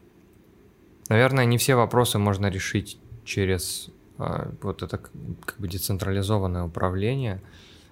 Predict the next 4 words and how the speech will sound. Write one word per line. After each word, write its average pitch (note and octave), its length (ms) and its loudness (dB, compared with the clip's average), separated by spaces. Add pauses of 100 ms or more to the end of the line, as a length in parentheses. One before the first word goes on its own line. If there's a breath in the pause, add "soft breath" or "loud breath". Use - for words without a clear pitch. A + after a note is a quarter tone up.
(280 loud breath)
но, G2 500 0 (1000)
м, G2+ 800 -8 (2250 loud breath)
в A#2 40 -12
общем, F#2+ 440 -4